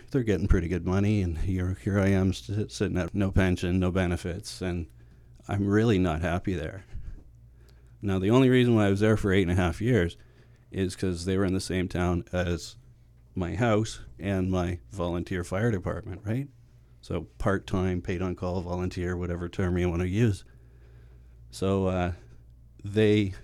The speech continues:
I worked a deal out with the employer that if my, my fire department pager went off during the day and I wasn't, like, you know, delivering shingles or something, working in the warehouse, that, you know, if, uh,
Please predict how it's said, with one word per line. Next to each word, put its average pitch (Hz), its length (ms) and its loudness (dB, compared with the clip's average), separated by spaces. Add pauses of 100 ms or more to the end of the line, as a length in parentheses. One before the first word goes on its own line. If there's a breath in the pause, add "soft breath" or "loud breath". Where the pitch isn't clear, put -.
(300 loud breath)
I 98 100 -2
worked 107 260 0
a 98 40 0
deal 101 280 4
out 101 120 4
with 90 120 -4
the 95 100 -2
employer 92 520 0
that 90 180 -4 (520 soft breath)
if 101 180 -6
my, 92 460 2
my 90 160 -2
fire 95 260 2
department 90 420 2
pager 92 300 8
went 85 140 2
off 90 220 -2
during 92 200 0
the 92 80 0
day 98 300 2
and 92 160 -4 (560 soft breath)
I 98 80 -2
wasn't, 92 320 -4
like, 90 260 -2 (320)
you 92 140 -6
know, 85 180 -4 (320)
delivering 92 420 -4
shingles 95 380 -2
or 95 60 -6
something, 98 320 -4
working 92 260 -4
in 90 80 0
the 85 60 -2
warehouse, 92 540 -4
that, 82 200 -6 (680 soft breath)
you 98 120 -4
know, 87 220 -4
if, 95 340 -6
uh, 85 220 -2